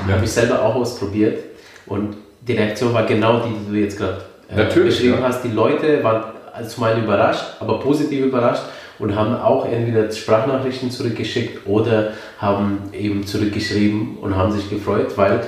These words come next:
Speaker 2: da auf einmal eine echte Person zurückschreibt. Das,
Speaker 1: Ja.
Speaker 2: ne? So, so, so ein Instagram-Profil kann ja doch mal, oder überhaupt jedes Social-Media-Profil kann doch erstmal sehr formal sein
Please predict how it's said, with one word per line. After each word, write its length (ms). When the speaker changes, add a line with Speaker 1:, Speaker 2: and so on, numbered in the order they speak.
Speaker 2:
da 100
auf 120
einmal 360
eine 160
echte 200
Person 360
zurückschreibt. 460
Das, 80
Speaker 1:
Ja. 80
Speaker 2:
ne? 220
So, 180
so, 200
so 200
ein 120
Instagram-Profil 640
kann 180
ja 120
doch 300
mal, 340
oder 200
überhaupt 420
jedes 220
Social-Media-Profil 720
kann 220
doch 220
erstmal 440
sehr 420
formal 500
sein 440